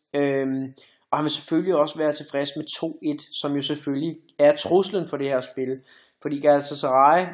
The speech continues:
er et mere sprudlende hold, og især på hjemmebane. Øh, så det kan godt blive, blive lidt over to komma fem mål. Vi tror dog på, at det ikke bliver sådan, fordi vi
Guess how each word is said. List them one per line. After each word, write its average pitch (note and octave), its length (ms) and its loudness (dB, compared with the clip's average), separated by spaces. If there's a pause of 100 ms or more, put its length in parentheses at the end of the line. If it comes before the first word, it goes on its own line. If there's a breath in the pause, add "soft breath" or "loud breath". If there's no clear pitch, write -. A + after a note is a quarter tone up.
(160)
er C#3 80 2
et C3 80 0
mere D#3 180 2
sprudlende F3+ 500 2
hold, D3 400 4
og C#3 100 -2
især D3+ 300 2
på C#3+ 60 -8
hjemmebane. C#3+ 580 -6 (440 soft breath)
Øh, C3 500 0 (120)
så - 140 -6
det C#3+ 140 -6
kan D#3+ 260 -4
godt C#3+ 240 2 (280)
blive, C#3+ 320 -10 (600)
blive D3+ 160 -10
lidt E3 280 2
over C#3 220 -2
to C#3 200 -6
komma C3+ 180 -10
fem C3 180 -6
mål. C3 300 -10 (220)
Vi G3 120 -2
tror A#3+ 220 6
dog G3 160 6
på, G3 120 6
at F3 180 4
det E3+ 60 2
ikke G#3+ 180 0
bliver G#3+ 160 2
sådan, E3 360 0
fordi D3+ 200 -8
vi E3+ 80 -10